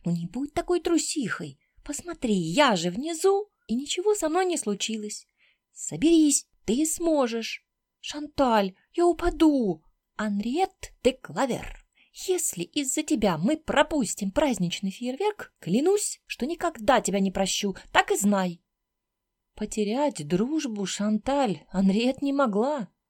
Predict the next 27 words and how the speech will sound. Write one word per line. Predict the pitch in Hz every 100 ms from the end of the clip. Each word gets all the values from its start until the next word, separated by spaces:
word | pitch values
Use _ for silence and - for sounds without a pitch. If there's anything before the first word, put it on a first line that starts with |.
| -
Это | 269 330 - 220
означало | 185 208 214 247 233 175
одинокое | 160 196 247 294 294 285
прозябание | 277 247 254 202 311 349 262 185
в |
монастырских | 170 185 208 - 277 277 - 247
стенах | - 254 254 294 247 -
ещё | 190 214
несколько | 214 233 - 233 - 220
лет | 233 294 -
без | 247 240
вылазок | 233 285 285 262 262
на | 233
ярмарку | 226 277 320 262 202 - 180
или | 170
сельские | 175 233 226 - 247
праздники, | 233 349 392 240 185 180 165 -
устраиваемые | 165 - 233 262 240 226 226 208 214 214 214
местными | 214 226 - 220 220
жителями | 240 285 180 165 156
в | 156
честь | - 185 - -
удачного | 180 190 185 - 185
урожая. | 196 208 214 226 175 185 _ _ _ _ _ -
Только | 262 285 - 156
бунтарка | 151 202 214 277 277 262
Шанталь | - 247 240 - 339 233 147